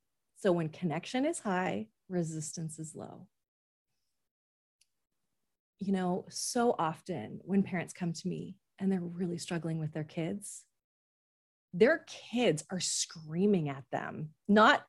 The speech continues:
actually, but through their actions and through their behavior. Remember, behavior is communication, just letting us know something's going on, right? Either a need isn't getting met, a feeling isn't validated, or they don't have a skill yet. And sometimes they're just screaming at us. And I had a client one time and she said,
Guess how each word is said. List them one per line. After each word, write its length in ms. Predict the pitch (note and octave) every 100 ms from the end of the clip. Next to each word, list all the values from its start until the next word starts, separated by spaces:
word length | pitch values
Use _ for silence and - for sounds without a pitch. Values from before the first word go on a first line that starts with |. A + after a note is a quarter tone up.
| -
actually, 720 | A3 A3+ - G#3 D3+ G#2 F3+ -
but 320 | G3 F#3 -
through 160 | A3+
their 160 | F#3+ C#3
actions 480 | G3 C#4+ - E3 E3+
and 140 | F#3+
through 120 | F#3+
their 120 | E3 D3+
behavior. 400 | F3 C#4+ G3 D#3+
Remember, 300 | F#3+ A3+ G#3+
behavior 360 | G3+ B3+ E4+
is 140 | C#4+ C#4
communication, 640 | - C4+ B3+ E4+ G4 F#3
just 180 | G3 F#3
letting 220 | G#3 B3+
us 120 | C4+
know 200 | G4 B3
something's 320 | G3+ F#3 A3
going 200 | C4+ D4
on, 220 | F#4 F3+
right? 240 | C#3+ B3 C#4 - _ _ -
Either 140 | C3
a 60 | C#3
need 240 | C#3 D3
isn't 180 | G3+ A3
getting 240 | C4+ C4+ C4
met, 340 | A#3+ B3 - _
a 80 | F3+
feeling 380 | - F3 F#3+ A3
isn't 260 | B3 B3+ A#3+
validated, 540 | A3+ A3+ A3 G#3+ G#3
or 120 | - F3+
they 100 | F#3
don't 220 | E3+ D3+
have 120 | E3+
a 60 | E3+
skill 320 | - D3 G#2
yet. 300 | A3 G#3 - - - - _ -
And 120 | A3
sometimes 460 | - D#4+ E4+ C#4+
they're 80 | A3+
just 220 | G3 -
screaming 400 | - G#3+ A3 A#3
at 80 | D#3
us. 220 | D3 E3+
And 80 | G3
I 40 | F#3
had 160 | B3
a 80 | B3
client 260 | - G3 G3
one 120 | F#3+
time 240 | - F3+
and 100 | F3
she 120 | -
said, 360 | F#3 G3 F3 D#3+